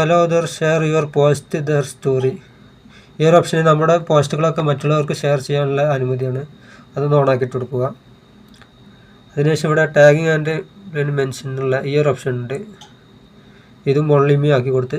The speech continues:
സേവ് ചെയ്യുക. അതിന് താഴത്തുള്ള ഒരു ഈ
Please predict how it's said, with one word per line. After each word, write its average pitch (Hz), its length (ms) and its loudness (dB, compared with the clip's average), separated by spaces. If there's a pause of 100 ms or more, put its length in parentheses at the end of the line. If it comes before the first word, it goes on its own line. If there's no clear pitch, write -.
(100)
സേവ് 127 300 0
ചെയ്യുക. 123 240 0 (1600)
അതിന് 151 220 -2 (540)
താഴത്തുള്ള 151 540 4 (1080)
ഒരു 151 180 0
ഈ 147 40 4